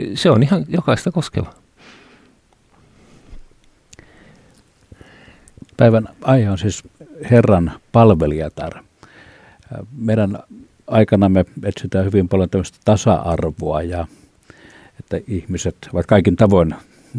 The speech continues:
Speaker 2: tasa-arvoisia. Ja nyt puhutaan kuitenkin palvelijana olemisesta tai palvelijatarena olemisesta.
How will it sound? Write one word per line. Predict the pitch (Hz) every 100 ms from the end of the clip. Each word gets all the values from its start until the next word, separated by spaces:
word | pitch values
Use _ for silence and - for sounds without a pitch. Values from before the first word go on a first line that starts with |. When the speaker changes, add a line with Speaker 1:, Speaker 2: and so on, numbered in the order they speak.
| 123 -
Speaker 2:
tasa-arvoisia. | 95 110 82 80 87 80 90 80 - - - _ -
Ja |
nyt | 101 - -
puhutaan | 95 95 92
kuitenkin | - 92 90 92 80
palvelijana | 117 113 87 80 78 78 80 80 87 - _ _ _ _ _ _ _ _
olemisesta | 104 82 80 78 - - - 87 - -
tai | 101 -
palvelijatarena | 90 80 76 78 - - _ _ 95 78 80 76 - _ _ _ -
olemisesta. | 80 76 92 - - -